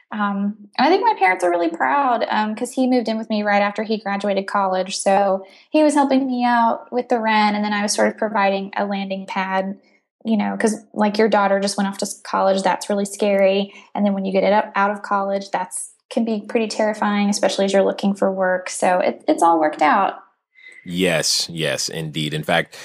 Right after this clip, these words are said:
Speaker 2: uh, she just sent me an email yesterday saying, uh, letting me know that she, she, she's getting her first job right now, and <laughs> she's all freaking out. "It's gonna be with people I don't know." I mean, yeah, that's kinda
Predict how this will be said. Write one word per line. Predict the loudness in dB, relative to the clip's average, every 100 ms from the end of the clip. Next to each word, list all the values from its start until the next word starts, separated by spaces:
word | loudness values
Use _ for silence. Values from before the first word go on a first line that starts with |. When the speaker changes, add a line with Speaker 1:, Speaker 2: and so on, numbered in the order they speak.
| -12 -4
Speaker 2:
uh, | 0 0
she | -2 -4
just | -2 0
sent | 0 -2 -4
me | -4
an | -4 -2
email | -2 0 0
yesterday | 0 0 -2 -4
saying, | -4 -4 -4 -6 -12 -20 -14
uh, | -4
letting | 2 2 4
me |
know | 2 2 2
that | -2
she, | -4 -6 -8 -10
she, | -10 -10 -10
she's | -12 -12
getting | -6 -2 -2
her | -4 -10
first | -6 -6 -6
job | -4 -2 -2 -2
right | -6 -6 -6
now, | -6 -4 -6
and | -8 -10
<laughs> |
she's | -8 -4 0 2 0 0 -2
all | 0 -2
freaking | 0 -2 0 -2
out. | -2 -2
"It's | -4 -2
gonna | 0 2
be | 2 2
with | 0 -2
people | -6 -2 -2 -2
I | -2
don't | 2 2 2
know." | 0 2 2 -2
I |
mean, | -6 -8 -10 -10
yeah, | -10 -8
that's | -10 -12 -14
kinda | -14 -14 -14 -16